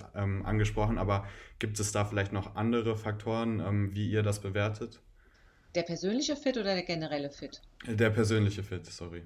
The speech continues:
Speaker 2: Ja, ich glaub, das hat man einfach, wenn man viel Interviews führt, dann, ähm, kriegt man das einfach,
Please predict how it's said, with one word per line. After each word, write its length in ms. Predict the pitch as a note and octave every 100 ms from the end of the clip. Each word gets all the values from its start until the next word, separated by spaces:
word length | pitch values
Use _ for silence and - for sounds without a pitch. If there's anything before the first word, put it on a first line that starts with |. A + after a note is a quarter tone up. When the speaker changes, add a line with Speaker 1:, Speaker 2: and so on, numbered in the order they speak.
| -
Speaker 2:
Ja, 140 | E3 D#3+
ich 140 | F3+
glaub, 220 | - E3+
das 180 | - F3+
hat 220 | D3 F3 F#3
man 180 | F3+
einfach, 580 | - E3+ F#3 F3+ - - - - - - - - -
wenn 160 | D#3+ F3
man 160 | F3
viel 240 | - A3 F#3+
Interviews 560 | G3 G#3+ E3+ F3 -
führt, 460 | - F3 F3+ F#3+ - - _ - _ -
dann, 320 | F3 E3+ E3+
ähm, 420 | E3 E3+ E3+ E3 - - - - - - - -
kriegt 280 | - G3 -
man 140 | G3 F3
das 180 | E3+
einfach, 640 | - E3+ F#3 - F3 -